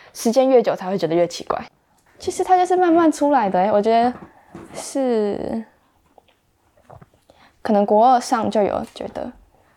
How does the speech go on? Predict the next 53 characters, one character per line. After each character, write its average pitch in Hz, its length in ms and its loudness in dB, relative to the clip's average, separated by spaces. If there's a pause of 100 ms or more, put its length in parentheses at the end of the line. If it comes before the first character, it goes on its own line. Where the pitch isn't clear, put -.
(240)
好 - 120 -8
像 247 220 2
少 185 240 0
了 175 120 2
什 165 140 -4
么 160 120 -2
声 185 200 0
音 208 220 0
之 185 80 -2
类 180 140 2
的 - 0 -
感 - 180 -10
觉， - 180 -8 (800)
就 226 100 -4
是 220 160 2
经 214 240 0
过 214 120 2
每 185 180 -4
一 180 60 -6
班 180 180 -4
呢， 175 160 -4
就 185 100 -8
可 180 140 -10
能 - 80 -12
会 202 80 -10
少 - 200 -12
几 - 120 -10
个 - 200 -14
人。 - 140 -14 (200)
然 196 100 0
后 208 60 2
因 233 80 4
为 233 80 2
有 202 120 2
一 202 40 0
个 208 120 0
人 180 120 2
也 170 80 2
在 185 80 2
我 180 40 0
们 165 140 -6
班 170 160 -4
嘛， 165 160 -10 (240)
然 160 100 -4
后 170 60 -2
就 185 80 0
也 180 100 2
会 180 140 -2
觉 170 100 -2
得 165 140 -4
说， 170 240 0 (260)
就 - 120 -8
是， 175 360 -4